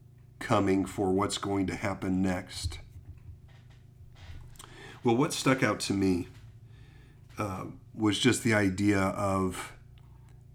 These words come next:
God's mercy. I, we, we see a lot in here about God's judgment because he was a judging God. He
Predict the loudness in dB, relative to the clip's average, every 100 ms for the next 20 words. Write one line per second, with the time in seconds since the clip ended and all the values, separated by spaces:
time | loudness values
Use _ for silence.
0 | -12 -8 4 6 6 4 2 2 4 2
1 | 0 -2 -2 -2 -2 0 0 0 0 4
2 | 8 8 8 8 8 6 2 4 2 2
3 | 0 -2 0 0 0 -2 -2 0 0 0
4 | -4 -16 -10 -4 -2 -2 0 0 0 0
5 | 2 2 2 2 2 4 4 2 -2 0
6 | 2 0